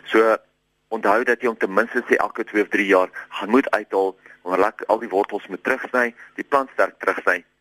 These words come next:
en dan weer terugplant. Onthou, probeer ook om kompetisie te vermy. Moenie ander plantjies te veel om hom in dieselfde pot plant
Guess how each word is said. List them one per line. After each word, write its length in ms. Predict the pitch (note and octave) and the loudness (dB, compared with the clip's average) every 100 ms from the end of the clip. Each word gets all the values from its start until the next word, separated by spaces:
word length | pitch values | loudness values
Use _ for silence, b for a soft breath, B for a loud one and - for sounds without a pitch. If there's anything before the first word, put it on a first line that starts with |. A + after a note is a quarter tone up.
| - | -8
en 100 | G2 | -2
dan 160 | F#2 | -2
weer 280 | E2+ F#2 F2+ | 2 2 2
terugplant. 560 | - F#2+ - G#2 F2 - B B B | 0 -4 -2 0 0 -4 B B B
Onthou, 280 | - A#2+ C3 - - _ | -4 -2 -2 -4 -18 _
probeer 340 | - C3+ F3+ | -4 -2 0
ook 180 | F#3+ - | 0 0
om 240 | D3+ C#3 - | -2 -2 -8
kompetisie 480 | - B2+ - C3 - | -6 -4 -2 -4 -2
te 120 | A#2+ | 0
vermy. 560 | A2 G2+ F2+ D#2+ D#2 D2 _ b b - | 0 -2 -4 -2 -2 -2 _ b b -14
Moenie 240 | C3 D#3+ | -12 -10
ander 220 | - C#3 B2 | -4 0 0
plantjies 580 | - A#2+ A#2 A#2+ F2 - | 2 0 0 -6 -6 -6
te 80 | - | -10
veel 340 | A2 B2 A#2+ - | -4 2 2 4
om 200 | B2 A#2+ | 2 4
hom 180 | A2 A2 | 0 0
in 100 | A2 | -4
dieselfde 480 | A2 - G#2+ G#2 G2+ | -2 -2 0 0 -2
pot 240 | - G2 | -2 -4
plant 280 | - G2+ G2 | 2 0 0